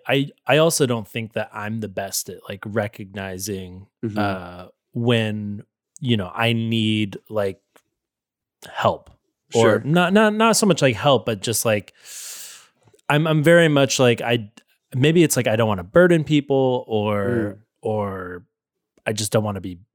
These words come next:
Speaker 1: bothered to, to, like, talk about it. I'm, I'm not, I'm not completely certain, but I do, but I do think it's, like,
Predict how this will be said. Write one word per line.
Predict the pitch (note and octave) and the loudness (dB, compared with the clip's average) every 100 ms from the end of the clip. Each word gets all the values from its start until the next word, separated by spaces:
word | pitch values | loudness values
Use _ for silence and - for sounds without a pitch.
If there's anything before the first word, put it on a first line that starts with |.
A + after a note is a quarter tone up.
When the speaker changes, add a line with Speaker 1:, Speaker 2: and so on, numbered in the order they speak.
| C3+ G#2+ - | -20 -12 -4
Speaker 1:
bothered | G2+ G#2 A#2 A#2+ A#2+ A2+ - - | -2 0 0 0 0 -4 -12 -2
to, | A#2+ A#2 A#2+ A2+ | 0 0 -2 -6
to, | - B2 A#2 | 0 2 2
like, | A2+ A2 G#2 - _ _ _ _ | -2 -4 -8 -16 _ _ _ _
talk | - A2+ A2 | 0 0 2
about | B2 A#2+ A#2+ | 2 2 2
it. | A#2+ - | -2 0
I'm, | C#3+ D3+ | -2 0
I'm | D3+ | 0
not, | D#3 C3 - | 0 -2 -6
I'm | C3+ | -4
not | C#3 A#2+ | -2 -4
completely | - G#2+ A2 F#2 F#2+ | -10 -10 -10 -10 -10
certain, | - G2 - - _ _ - | -10 -10 -16 -20 _ _ -18
but | A#2 D3+ | -2 4
I | D#3 | 4
do, | D3+ F#3+ D#3+ C3+ | 6 4 4 2
but | D3 D#3+ | 4 4
I | D3+ | 6
do | D#3+ | 4
think | C3 C3+ A#2 | 4 0 -2
it's, | A2 | 0
like, | A2+ G#2 | -2 -2